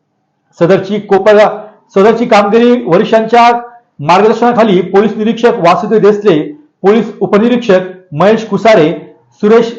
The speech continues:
गागरे, रशीद शेख, अनिल शेख, रोहित आरवडे,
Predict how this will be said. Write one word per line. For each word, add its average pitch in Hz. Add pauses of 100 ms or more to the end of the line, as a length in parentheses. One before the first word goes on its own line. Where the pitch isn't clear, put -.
(100)
गागरे, 180
रशीद 175
शेख, 208 (580)
अनिल 226
शेख, 170 (400)
रोहित 180 (340)
आरवडे, 180